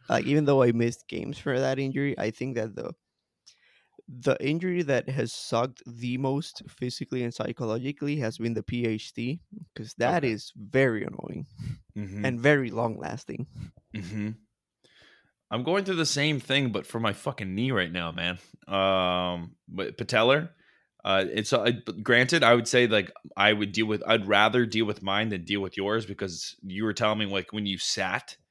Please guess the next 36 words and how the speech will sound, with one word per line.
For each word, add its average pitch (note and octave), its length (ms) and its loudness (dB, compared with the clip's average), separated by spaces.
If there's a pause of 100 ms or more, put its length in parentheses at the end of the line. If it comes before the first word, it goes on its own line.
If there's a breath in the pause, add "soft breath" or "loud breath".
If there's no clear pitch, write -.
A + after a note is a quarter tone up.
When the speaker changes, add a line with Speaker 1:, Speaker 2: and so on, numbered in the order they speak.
Speaker 2:
it A2+ 140 -4
reminded A2 580 4
you A#2 140 6
that A2+ 140 2
you G#2 120 -2
had G2+ 280 4
it. D3+ 140 -2 (460 soft breath)
Versus C3 320 4
for A2+ 120 -2
me, A#2+ 520 2 (440 soft breath)
it's B2 220 0
only B2 340 6
deep G#2+ 260 -6
squats G2 420 -2
right A2+ 160 0
now. B2 220 -2
That's, A#2 300 -4
I, G2+ 140 2
I, G#2 160 2 (160)
it G#2 140 0
reminds G#2+ 480 0
me, D3+ 220 -4 (380 soft breath)
uh, F2+ 220 2
because F#2 320 -2
leg G#2 260 0
extensions, F#2+ 720 -4
I G#2+ 80 0
might A#2 220 4
be B2+ 80 4
a A2 60 6
little G#2 400 4
achy, E3+ 440 -2 (220)
but, G#2 140 6
like, F#2+ 280 4
it's C3 140 6
gone F2+ 260 2